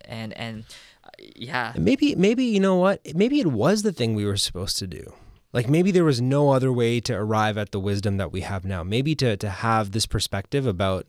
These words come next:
Speaker 2: being structured and about valuing time, we had to have, we had to pass through that, that irresponsible time in our lives. Like, we're definitely, it sounds like we weren't responsible partiers like Kwaku is. Like, Kwaku's definitely a responsible partier. He's got friends that hook him up, man. Like, I saw some of his Instagram stories,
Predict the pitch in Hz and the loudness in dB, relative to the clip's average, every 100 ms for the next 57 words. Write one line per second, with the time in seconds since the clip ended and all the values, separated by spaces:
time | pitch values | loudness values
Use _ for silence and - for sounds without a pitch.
0 | 117 110 104 98 - 101 - 113 98 95 | -4 0 0 -2 0 -2 0 -2 0 -2
1 | 92 95 87 107 101 104 98 92 117 104 | -2 -4 -4 -2 0 -2 -4 -4 -2 -2
2 | 98 - - - _ - 113 - 156 165 | -4 -8 -20 -20 _ -2 -2 0 -2 0
3 | 147 131 _ - 131 117 139 - 151 - | 0 -2 _ -8 -2 0 0 -2 -4 -2
4 | 127 127 - 123 110 85 - - 113 101 | -2 -2 -2 -2 0 -4 -8 -6 -4 -2
5 | 117 113 - 107 98 101 - 98 95 92 | -2 -2 0 -2 -2 -6 -4 -4 -4 -4
6 | 95 - - - - - 123 113 175 175 | -6 -8 -12 -16 -18 -4 -2 4 4 4
7 | 165 165 156 143 - - 147 143 127 127 | 2 2 0 0 -4 0 0 2 2 2
8 | 135 139 123 117 113 107 110 101 107 101 | 4 2 0 0 0 0 -2 -2 0 0
9 | 101 98 95 110 95 - 92 85 - 131 | 0 -4 -6 -6 -6 -8 -10 -10 -2 0
10 | 123 120 117 113 117 107 - 101 101 101 | 2 2 2 0 0 0 0 -2 -2 -4
11 | 104 92 85 - - - - 143 147 165 | -2 -2 -4 -8 -16 -12 0 2 4 4
12 | - 135 139 123 120 123 110 101 92 90 | 4 2 2 2 0 0 2 0 0 -2
13 | 90 101 101 - 120 - 123 - 120 110 | 0 0 0 2 2 2 2 2 0 0
14 | 107 107 117 117 113 123 117 120 | 0 0 2 2 2 2 4 2